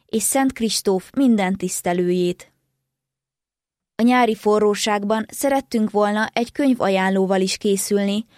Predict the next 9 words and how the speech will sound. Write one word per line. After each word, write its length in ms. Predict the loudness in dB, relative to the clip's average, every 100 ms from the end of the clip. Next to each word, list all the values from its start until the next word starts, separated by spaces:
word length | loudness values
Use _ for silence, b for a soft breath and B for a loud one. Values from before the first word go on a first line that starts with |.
| b
ha 80 | -2
a 60 |
szabadtéri 600 | 0 2 2 0 0 2 2
programok 540 | 0 0 0 0 -2
meglátogatása 1160 | -2 0 0 0 0 0 0 0 0 -2 -2 -4
a 80 | -2
hőség 520 | 2 2 2 0 0
miatt 260 | 0 -2 -2
nehezebb. 600 | -2 -2 -2 -2 -4